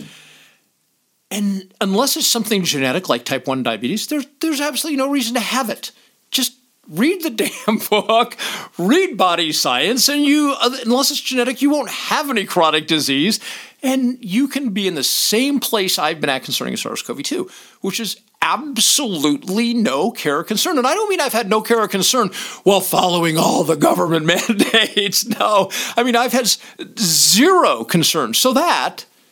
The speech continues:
for the last fifteen months, I've gone where I wanted, when I wanted, done what I'd wanted, seen who I wanted, shook hands with people who were willing,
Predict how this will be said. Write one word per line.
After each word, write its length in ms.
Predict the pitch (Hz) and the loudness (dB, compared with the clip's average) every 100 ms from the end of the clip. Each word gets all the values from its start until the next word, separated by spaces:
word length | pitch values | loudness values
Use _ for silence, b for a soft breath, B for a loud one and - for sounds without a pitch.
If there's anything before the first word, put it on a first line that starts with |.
| b | b
for 120 | 240 | 0
the 60 | 240 | 2
last 300 | 247 262 - | 2 0 0
fifteen 460 | 254 - 233 226 | -2 -2 -2 -2
months, 380 | 127 92 180 - B B B | -2 -4 -4 -8 B B B
I've 140 | 220 | -2
gone 280 | 185 180 240 | 0 0 2
where 120 | 277 | 0
I 100 | 180 | 0
wanted, 540 | 110 90 92 127 175 143 | -4 -6 -6 -4 -4 0
when 160 | 170 | 0
I 140 | 320 262 | 0 -4
wanted, 480 | 117 101 120 151 147 | -4 -4 -4 -4 -2
done 240 | 160 294 | -2 0
what 120 | 320 | 0
I'd 180 | 120 113 | -2 -4
wanted, 420 | 113 120 151 - | -4 -4 -6 -4
seen 380 | - - 294 349 | 0 0 0 0
who 220 | 226 196 | 2 2
I 140 | 123 113 | 2 0
wanted, 440 | 120 113 123 180 B B | 0 0 0 -6 B B
shook 300 | - 330 - | -2 -2 -2
hands 320 | 214 190 151 | -2 -2 -4
with 140 | 160 | -4
people 280 | 156 143 143 | -4 -2 -2
who 100 | 127 | -4
were 160 | 117 101 | -4 -4
willing, 400 | 95 95 190 | -6 -4 -4